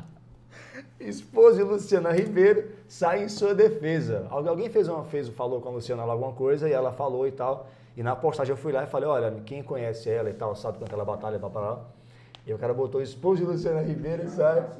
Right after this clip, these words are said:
E aí, tipo assim, eu falei, "Não, gente, não, não sou esposo, não. Ele é o Thiago, que homem." A gente brinca com ele, é o que homem. É o esposo dela, é ele.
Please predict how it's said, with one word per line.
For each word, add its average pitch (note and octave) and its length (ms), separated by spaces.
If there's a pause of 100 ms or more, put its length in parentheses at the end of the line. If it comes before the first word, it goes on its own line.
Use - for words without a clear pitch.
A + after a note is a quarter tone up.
(380)
E D3 200
aí, D#3 240
tipo D#3+ 160
assim, E3 260 (200)
eu D3+ 300
falei, D#3+ 260
"Não, F#3+ 360
gente, D3 240
não, E3 200
não F3 80
sou F3+ 100
esposo, F3 240
não. D3 160
Ele D3 100
é D#3 80
o D#3 60
Thiago, D3 680
que E3+ 200
homem." D3 380
A A#2+ 60
gente A#2+ 140
brinca B2 180
com B2+ 120
ele, C#3 180
é C#3 40
o C3 60
que F3 200
homem. C#3+ 480
É G#2+ 60
o A#2+ 60
esposo D3 320
dela, D3 200
é F#3+ 120
ele. D3+ 280